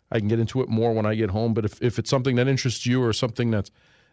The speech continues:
that you're gonna wanna be looking at, um, you know, start looking at your sources with the news press of what's going on inside Russia, because there's definitely some kind of movement between its military contractors and its official military. Now, to bring it, uh, back home a little more,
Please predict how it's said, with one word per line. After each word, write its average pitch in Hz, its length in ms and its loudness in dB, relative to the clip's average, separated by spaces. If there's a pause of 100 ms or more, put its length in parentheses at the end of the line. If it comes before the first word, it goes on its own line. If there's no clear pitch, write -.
that 117 120 0
you're 120 160 0
gonna 120 160 2
wanna 113 200 2
be 110 120 2
looking 110 340 0
at, 101 340 -2
um, 107 380 -2
you 117 120 -2
know, 113 120 0
start 135 300 0
looking 156 240 0
at 143 80 -4
your 131 100 0
sources 135 420 -2
with 120 100 -4
the 117 80 -2
news 120 200 0
press 107 280 -2
of 110 100 -4
what's 107 160 -4
going 107 280 -2
on 104 180 0
inside 101 340 -2
Russia, 104 360 -2
because 95 360 -6
there's 98 200 -2
definitely 131 480 -2
some 113 200 -2
kind 113 240 -2
of 104 60 -2
movement 104 440 0
between 107 340 -4
its - 120 -6
military 101 440 -2
contractors 95 720 -4 (440)
and 113 180 0
its 107 120 -4
official 107 380 -2
military. 98 640 0 (640)
Now, 104 440 0 (540)
to - 80 -6
bring 175 220 -2
it, 196 140 -2
uh, 147 320 2 (1200)
back 127 220 2
home 143 320 -2
a - 20 0
little 104 220 0
more, 95 320 -2